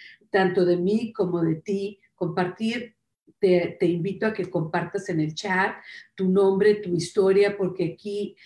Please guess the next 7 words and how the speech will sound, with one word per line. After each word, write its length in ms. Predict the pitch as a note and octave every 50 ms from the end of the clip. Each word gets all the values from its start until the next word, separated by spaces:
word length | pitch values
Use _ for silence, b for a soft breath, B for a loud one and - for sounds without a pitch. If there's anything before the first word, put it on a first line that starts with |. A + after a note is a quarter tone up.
| B B B B B
se 360 | - - - - A3+ G3+ F3
valora, 640 | E3 E3 D#3+ D#3+ F3 F#3+ G3 G#3 A3 A3 B3 A#3+ A#3
se 220 | A3+ - A3 F#3+
respeta, 760 | F3+ E3+ E3 D#3+ D#3 - - - G3 F#3+ F#3+ F#3 - G#3 G#3 G#3
se 240 | - - G3 E3
permite 720 | E3 - - E3 D#3+ D#3+ E3 E3+ G3 G#3 G3+ - A#3 A3+ A3
expresarse, 1000 | G#3 - - - _ - E3+ E3 E3+ - F3 E3+ E3+ F3+ - - F#3 F3+ F3+ B